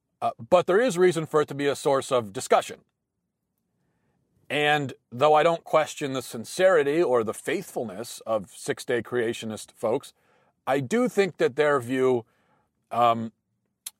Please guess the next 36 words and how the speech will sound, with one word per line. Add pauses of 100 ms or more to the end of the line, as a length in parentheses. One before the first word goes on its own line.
(380)
when
it
is (100)
preached
and
argued
for, (320)
can (120)
inadvertently (1120)
do
some
harm. (140)
Not,
not
inadvertently.
It's
not
like
they're
trying
to
hurt
anybody,
of
course,
but
I,
I
do
think
it
can, (1040)
it,
it
can
put